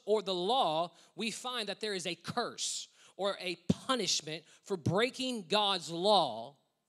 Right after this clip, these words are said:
And this is what the curse is: poverty, sickness, and spiritual death. It's threefold. Poverty, say poverty,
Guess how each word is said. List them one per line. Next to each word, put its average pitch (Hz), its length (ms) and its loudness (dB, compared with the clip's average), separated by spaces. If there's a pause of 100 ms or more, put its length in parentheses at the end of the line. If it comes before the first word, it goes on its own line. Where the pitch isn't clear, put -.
(140)
And 170 140 -4
this 214 180 4
is 190 100 -6
what 220 120 -4
the 220 60 -8
curse 233 340 4
is: 147 360 -2 (280)
poverty, 247 640 4 (340)
sickness, - 1000 2 (320)
and 196 120 2
spiritual 240 600 2
death. 180 320 2
It's 160 120 -6
threefold. 202 680 -2
Poverty, 220 480 0
say 220 180 0
poverty, 202 580 2